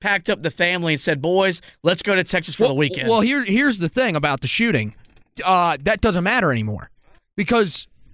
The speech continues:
Speaker 2: here, here's, here's the, the biggest thing about where Carolina's at right now. You don't land Harrison Ingram, who you getting?
Speaker 1: I don't know.
Speaker 2: That's, that's how you gotta look at it at this point.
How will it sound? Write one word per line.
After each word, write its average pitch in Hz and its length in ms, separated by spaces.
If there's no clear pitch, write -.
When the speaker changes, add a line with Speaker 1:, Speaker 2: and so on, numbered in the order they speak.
Speaker 2:
here, 196 360
here's, 233 680
here's 220 420
the, 165 320
the 151 120
biggest 180 520
thing 117 420
about 143 540
where 151 260
Carolina's 135 560
at 123 180
right 117 220
now. 107 240
You 147 80
don't 226 220
land 226 240
Harrison 208 400
Ingram, 139 320
who 147 80
you 143 160
getting? 110 240
Speaker 1:
I 110 100
don't 135 120
know. 143 220
Speaker 2:
That's, 208 300
that's 220 380
how 277 120
you 233 180
gotta 226 220
look 226 240
at 170 180
it 156 80
at 147 140
this 180 160
point. 123 340